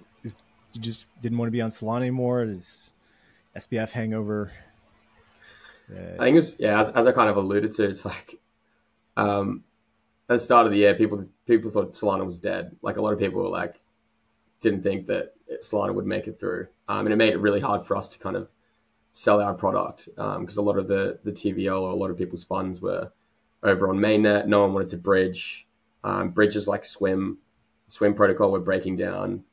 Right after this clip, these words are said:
Speaker 2: I'm not sure if you remember them, but yeah, they were, they were one of the bridges over to Solana. Um, so it was just, it was just really hard to, to kind of get people to use the product. So that's kind of why we, we moved over to Ethereum.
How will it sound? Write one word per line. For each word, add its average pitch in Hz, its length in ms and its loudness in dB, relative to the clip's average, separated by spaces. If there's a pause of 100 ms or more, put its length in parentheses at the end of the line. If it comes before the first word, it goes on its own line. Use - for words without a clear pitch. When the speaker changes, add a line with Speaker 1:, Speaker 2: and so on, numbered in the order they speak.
(380)
Speaker 2:
I'm 95 220 -4
not 98 120 -6
sure 101 120 -8
if - 80 -14
you 101 60 -12
remember 98 200 -8
them, 98 220 -8
but 104 100 -10
yeah, 104 120 -2
they 101 120 -4
were, 98 220 -2
they 104 80 -2
were 98 60 0
one 98 120 0
of 101 40 -2
the 98 60 -4
bridges 95 340 -4
over 98 140 0
to - 100 -18
Solana. 104 500 0 (640)
Um, 104 500 4 (260)
so 123 120 6
it - 20 6
was 113 100 4
just, 143 200 -4
it 120 40 0
was 120 80 2
just 131 140 -8
really 107 180 4
hard 101 280 0
to, 104 280 -2 (220)
to - 100 -20
kind 101 160 -4
of 92 100 -6 (180)
get - 160 -4
people 101 160 -8
to 92 60 -4
use 98 200 -8
the 101 60 -14
product. 98 360 -6
So - 100 -12
that's - 120 -10
kind 101 160 -8
of 98 100 -8
why 101 160 -2
we, 98 300 -2 (800)
we 110 80 0
moved 110 180 6
over 107 140 6
to 107 140 0
Ethereum. 117 640 4